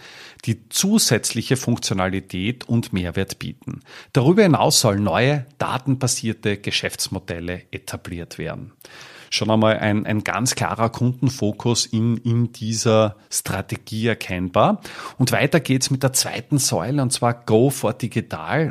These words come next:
Und diese hat für sich Palfinger wie folgt definiert. Palfinger wird zwanzig dreißig ein noch innovativeres Technologieunternehmen sein,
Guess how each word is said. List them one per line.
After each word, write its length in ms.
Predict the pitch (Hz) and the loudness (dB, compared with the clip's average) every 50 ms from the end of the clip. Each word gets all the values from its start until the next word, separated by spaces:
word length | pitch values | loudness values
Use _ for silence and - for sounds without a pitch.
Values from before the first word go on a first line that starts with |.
| - - | -4 -4
Und 500 | - 113 113 117 117 120 117 - - - _ _ _ _ _ _ _ _ _ - | -2 0 2 2 2 0 -2 -4 -10 -16 _ _ _ _ _ _ _ _ _ -2
diese 280 | 131 131 120 - - 117 | 0 0 2 4 4 4
hat 140 | 113 - | 4 2
für 140 | - - 117 | 0 -2 -2
sich 280 | - - 117 - - - | -2 -2 -2 -6 -6 -6
Palfinger 560 | - 82 87 90 - - 127 117 113 110 - | -6 -4 -4 -4 -4 -2 0 0 0 0 0
wie 80 | - 107 | -2 -4
folgt 440 | - - - - - - - - - | -2 0 0 0 0 -2 -4 -2 -2
definiert. 640 | 113 113 - - 107 107 110 127 175 214 - - - - - - - - - _ _ _ - | -2 0 2 2 2 2 4 4 2 2 0 -4 -10 -18 -20 -20 -20 -20 -20 _ _ _ -2
Palfinger 800 | - - - 185 196 - - 131 107 101 110 123 160 185 165 - _ | -2 0 2 0 0 2 2 2 2 4 4 4 4 2 0 -6 _
wird 240 | - 107 120 117 - | 0 0 0 2 2
zwanzig 420 | - - 113 113 113 - 127 123 - | 0 2 2 0 2 0 -2 -4 -4
dreißig 640 | - - 104 131 151 - - - 123 113 - - - | -8 -6 -2 -2 0 0 2 0 0 0 0 -4 -2
ein 300 | 107 107 107 107 104 104 | 0 0 2 2 4 4
noch 300 | 113 135 165 - - - | 4 4 4 2 -2 -2
innovativeres 1040 | - 131 120 123 131 113 120 101 - - - 123 127 - - 113 113 120 120 - - | 2 4 6 6 6 6 4 2 0 -2 -4 -6 -4 -4 -4 -2 0 0 0 0 0
Technologieunternehmen 1200 | 110 95 - - 104 95 90 - - 131 127 127 107 98 - - 98 92 87 90 90 92 95 95 | -2 -2 0 -2 -2 -2 -2 -4 -8 -6 -4 -4 -4 -4 -4 -4 -4 -2 -2 0 0 0 -2 -2
sein, 400 | - - 92 87 92 110 143 170 | -2 -2 -2 0 0 0 0 -2